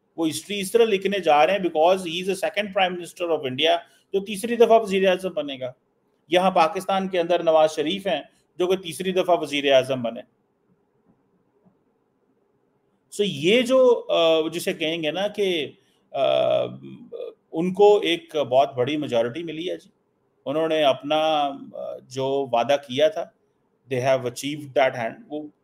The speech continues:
अब क्वेश्चन ये है कि अब आप दस साल आपने रूल किया हो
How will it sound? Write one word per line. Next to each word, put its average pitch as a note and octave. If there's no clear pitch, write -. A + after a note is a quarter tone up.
अब D3
क्वेश्चन G3+
ये C#3+
है B2+
कि G3
अब -
आप D#3
दस F3+
साल F#3
आपने F3
रूल D#3
किया A#2+
हो G2